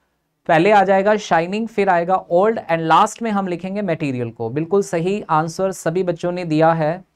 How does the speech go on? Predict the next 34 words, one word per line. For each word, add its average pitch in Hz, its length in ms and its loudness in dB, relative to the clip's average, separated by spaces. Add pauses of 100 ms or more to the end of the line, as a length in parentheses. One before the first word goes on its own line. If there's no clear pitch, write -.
शाबाश। 156 680 -2
बलजीत, 151 540 -4 (120)
प्रीत, 160 340 -2
दीपिका 160 480 -2
रानी, 156 440 -2 (540)
जसनूर, 165 580 0
बिश्नोई 160 500 -4
ट्वेंटी 156 340 -4
नाइन, 160 200 -2
गुड 151 140 -2
इवनिंग 156 260 -4
बेटा। 156 340 -2 (500)
मिस्टर 156 300 -4
करण, 175 440 2
बिल्कुल 175 340 0
सही 196 200 0
आंसर 175 320 0
आए 170 120 0
सभी 165 220 -6
बच्चों 165 320 -4
का। 196 100 -2
चलो 202 240 -2
एक 202 120 -6
लास्ट 170 320 4
क्वेश्चन 196 360 -4
और 170 260 0
है, 170 180 -6
देखिए, 170 420 -6 (880)
"He 220 160 2
hit 247 260 0
me 226 260 2
with 208 240 2 (140)
an 180 200 0 (220)
old 220 460 4